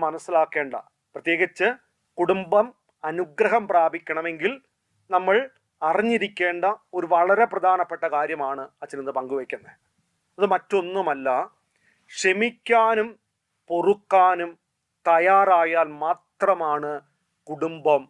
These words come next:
അനുഗ്രഹം പ്രാപിക്കാൻ പറ്റൂ. ഇതെന്നും നിങ്ങളുടെ മനസ്സിൽ കുറിക്കേണ്ട കാര്യമാണ്. ക്ഷമിക്കാനും പൊറുക്കാനും മറക്കാനും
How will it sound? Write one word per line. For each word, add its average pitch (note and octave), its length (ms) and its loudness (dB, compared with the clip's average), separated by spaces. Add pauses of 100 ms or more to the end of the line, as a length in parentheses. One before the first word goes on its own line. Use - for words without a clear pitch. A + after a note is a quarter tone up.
(500)
അനുഗ്രഹം D3+ 640 -4
പ്രാപിക്കാൻ B2 640 -2
പറ്റൂ. C#3+ 340 -4 (1800)
ഇതെന്നും G3+ 560 0
നിങ്ങളുടെ F3+ 260 2 (240)
മനസ്സിൽ D#3+ 360 -6
കുറിക്കേണ്ട C#3+ 340 -4 (100)
കാര്യമാണ്. A#2 360 -10 (720)
ക്ഷമിക്കാനും G3 840 0 (600)
പൊറുക്കാനും G3 760 2 (640)
മറക്കാനും F3+ 720 2